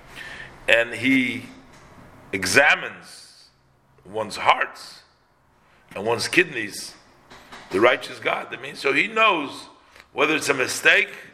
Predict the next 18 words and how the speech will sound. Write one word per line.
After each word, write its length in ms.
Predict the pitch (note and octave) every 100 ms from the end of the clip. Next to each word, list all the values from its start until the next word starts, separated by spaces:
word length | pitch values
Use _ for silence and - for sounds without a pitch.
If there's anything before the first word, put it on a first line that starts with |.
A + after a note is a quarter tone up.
| _ _ _ _ _ _
or 340 | A#2 C3 C3 B2
whether 380 | C3 C3+ C3 B2
it's 260 | - -
just, 460 | B2+ A#2 - - G#2
uh, 540 | G#2 G#2 G2+ G2 F#2 - - - - - -
something 400 | - A2 A2+ G#2+
that 180 | G2+ G#2
you're 100 | G2+
doing 440 | A2+ C3 A#2 G#2
and 100 | G2
pretending 480 | G2 G#2+ C#3 C3 G#2+
that 140 | F2+
it's 160 | F2 F2
a 40 |
mistake. 500 | E2+ E2 - D#2+ D#2
So 120 | - F2+
the 120 | A#2
Eibishter, 680 | D#3+ F#3 G3+ F3 A#3 F3